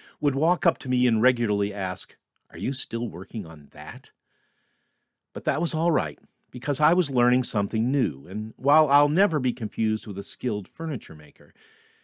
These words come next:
there was a certain satisfaction in taking the time to do everything well and in good order. Take glue, for instance.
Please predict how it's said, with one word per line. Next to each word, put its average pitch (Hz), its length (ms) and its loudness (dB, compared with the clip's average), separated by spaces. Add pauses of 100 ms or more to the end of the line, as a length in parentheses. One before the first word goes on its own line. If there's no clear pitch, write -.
(220)
there 135 120 0
was 135 160 0
a 120 60 -6
certain 170 440 0
satisfaction 127 1000 -2
in 90 120 -10
taking 127 380 -6
the 113 80 -2
time 113 400 -6
to 113 80 -8
do 113 220 -4
everything 131 640 -4
well 95 360 -4
and 85 220 -14
in 92 160 -10
good 90 160 -8
order. 78 400 -14 (1900)
Take 226 280 -2
glue, 107 260 4
for 82 220 -10
instance. - 560 -14